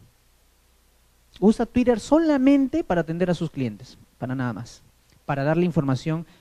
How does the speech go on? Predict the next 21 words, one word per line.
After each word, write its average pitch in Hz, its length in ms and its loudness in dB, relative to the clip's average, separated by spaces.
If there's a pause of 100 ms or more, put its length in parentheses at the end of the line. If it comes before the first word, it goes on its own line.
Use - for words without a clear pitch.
(160)
si - 140 -16
es 131 100 -10
que 139 100 -4
hay 139 40 -2
retrasos 135 480 -4
de 143 60 4
vuelos 196 760 2
o, 131 560 2
o 131 120 2
si - 120 -6
alguien 160 220 -4
tiene 156 160 -4
una 147 140 2
duda 147 240 2
sobre 127 200 -2
su 135 140 -2
vuelo, 175 480 2
se - 140 -12
la 120 100 -4
resuelven 110 440 -8
ahí. 82 120 -18